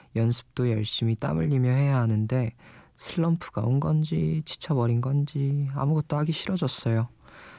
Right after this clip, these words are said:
좋아서 선택한 춤인데 요즘은 연습도 수업도 귀찮기만 해요. 운동도 안 한 지 오래됐고요. 대학 입시에 부담감 때문일까요? 어떻게 하면 예전에 의욕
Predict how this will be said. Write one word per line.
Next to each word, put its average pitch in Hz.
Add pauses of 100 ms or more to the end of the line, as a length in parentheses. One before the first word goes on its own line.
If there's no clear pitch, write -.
(160)
좋아서 190
선택한 170
춤인데 127 (580)
요즘은 143
연습도 123 (100)
수업도 - (180)
귀찮기만 123
해요. 107 (880)
운동도 143
안 110
한 120
지 113
오래됐고요. 117 (1300)
대학 139
입시에 131 (120)
부담감 160
때문일까요? 127 (1040)
어떻게 -
하면 196
예전에 143
의욕 131